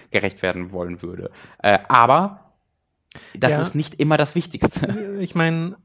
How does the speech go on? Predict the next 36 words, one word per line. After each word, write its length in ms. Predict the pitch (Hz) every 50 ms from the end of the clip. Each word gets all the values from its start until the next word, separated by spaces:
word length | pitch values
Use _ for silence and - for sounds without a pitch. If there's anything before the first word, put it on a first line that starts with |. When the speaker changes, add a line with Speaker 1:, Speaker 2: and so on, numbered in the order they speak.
| _ _ _ _ 403 277
Speaker 2:
und 180 | 196 185 165
das 140 | 156 139 -
steht 180 | - - 151 160
auch 220 | - 160 151 -
in 80 | 170 160
der 160 | 151 151 147
Doku 260 | 143 160 160 - 180
drin, 400 | 151 160 151 160 156 156 156 143
wo 140 | 143 143 135
halt 240 | 143 135 135 131 -
C 120 | - 156
D 120 | 139 143
Projekt 340 | 139 - - 156 139 139 135
ein 60 | 147
bisschen 240 | 139 135 - - 143
über 320 | 135 131 147 165 156 156 165
ihre 160 | 165 139 151
eigene 280 | 151 156 151 147 147
Geschichte 640 | 135 139 131 - 196 185 190 - 180 170 165 160 156
reden, 640 | 160 160 165 160 165 160 160 160 160 170 185 202 - _
wo 80 | 156
das 160 | 147 143 - -
ja 100 | - 165
sehr 160 | - 180 190
anders 320 | 196 190 185 175 165 -
ist 140 | 180 160 -
in 240 | 190 175 160 160 151 143 _ _
Polen, 460 | _ - 165 160 160 160 156 151 147 143
wo 300 | 143 139 135 139 139 139 - - - _ _
Raubkopien 480 | - 156 139 - - 156 139 - 156 143
auch 160 | - 175 165
so 140 | - - 170
ein 80 | 165
großer 320 | 165 - 170 170 165 - 156
Faktor 380 | - 170 165 - - 165 156
waren. 220 | 156 156 156 156